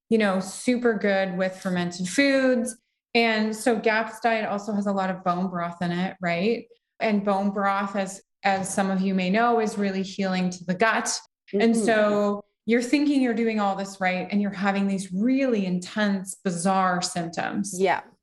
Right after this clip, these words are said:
Speaker 2: yeah. And so what's really interesting for me, I never did the bone broth. I always did a lower histamine meat stock. As a trained gaps practitioner, that was one thing that I knew to kind of be cautious of.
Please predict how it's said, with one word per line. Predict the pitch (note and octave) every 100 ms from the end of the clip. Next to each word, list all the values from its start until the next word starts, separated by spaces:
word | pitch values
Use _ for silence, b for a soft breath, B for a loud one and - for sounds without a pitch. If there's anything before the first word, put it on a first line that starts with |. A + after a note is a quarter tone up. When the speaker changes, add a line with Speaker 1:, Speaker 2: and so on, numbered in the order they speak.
| _
Speaker 2:
yeah. | E3+ - -
And | A#3+ B3+ B3+
so | - C#4 C4+
what's | B3 C4 B3 -
really | B3 D4+ E4
interesting | B3 B3 A#3 A#3 A3
for | - G#3
me, | G3+ G3
I | A3 C4
never | D#4 F4 B3
did | A3 G#3+
the | F3+
bone | F3 E3 D#3+
broth. | D#3 C#3+ - - _ _ _ _
I | F#3+ F#3+
always | G3 G#3 A3+ G3+
did | G3 G3 F3+ F3 E3+ - _
a | F#3
lower | E3+ E3 E3 E3
histamine | - E3 - E3 D#3+ D#3 C#3+ C3+ - _
meat | F3 G#3 B3+ B3+
stock. | - - E3 - - _ _ _ _ _
As | G#3+ G#3
a | G3 F3 F3+ _
trained | - - G3+ G3+ G3+
gaps | F3+ E3 - - -
practitioner, | E3 - - E3 F#3+ F3
that | -
was | G3
one | F3+ E3+ E3 E3+
thing | F3+ E3+
that | D#3+
I | D#3+
knew | F3+ G#3+ A#3+ B3 A#3+
to | G3+
kind | - F#3 F3
of | -
be | D#3+ D3 - -
cautious | F4 G#4 - F3+ - -
of. | D3+ D#3 E3+